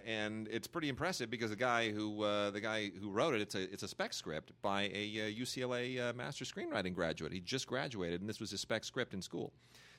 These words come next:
So good for him, Ben Coppet, for, you know, putting my alma mater back on the map again. Uh, but in any case,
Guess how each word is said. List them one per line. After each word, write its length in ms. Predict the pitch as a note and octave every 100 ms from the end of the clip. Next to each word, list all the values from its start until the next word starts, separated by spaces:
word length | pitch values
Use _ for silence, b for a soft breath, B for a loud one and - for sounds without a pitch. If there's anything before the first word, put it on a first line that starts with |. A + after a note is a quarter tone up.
| b
So 420 | - F#2+ F#2 F2 - - - _ -
good 160 | A#2 E3
for 160 | - B2+
him, 300 | E3+ A2+ F2+
Ben 200 | F#2 F2
Coppet, 360 | F2 E2+ B2+ -
for, 340 | F#2+ F2 E2 - - -
you 100 | -
know, 180 | F2 E2+
putting 200 | - A#2
my 300 | A2 G2+ G2
alma 280 | F#2+ F#2+ F#2+
mater 280 | F#2 G2+ F#2+
back 260 | F#2 F2+ F2+
on 80 |
the 60 | F2+
map 240 | F#2+ A#2
again. 280 | G2 E2 D#2+ - B B B
Uh, 220 | C#3 C3+
but 100 | C3+
in 60 | D3
any 140 | F3
case, 360 | D#3+ A2 A2 -